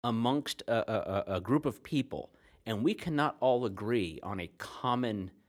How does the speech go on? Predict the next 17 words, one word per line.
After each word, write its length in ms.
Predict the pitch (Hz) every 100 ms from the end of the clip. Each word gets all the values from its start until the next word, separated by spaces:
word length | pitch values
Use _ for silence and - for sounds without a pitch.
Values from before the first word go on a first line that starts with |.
| _ _ _ _ _ -
law, 460 | 90 95 107 180 - _ _ _ _ _ _ _
when 220 | 107 104
you're 220 | 98 190 -
out 200 | 143 151 -
in 140 | 127
the 60 | 127
streets 520 | - - 80 - - -
or 80 | 101
when 180 | 107
you're 160 | 143 -
out 200 | 143 151
in 120 | 127
the 140 | 120 -
ocean 360 | 113 127 - 92
and 100 | 92
someone 460 | - 185 247 220
decides, 720 | 156 - 131 110 104 95 -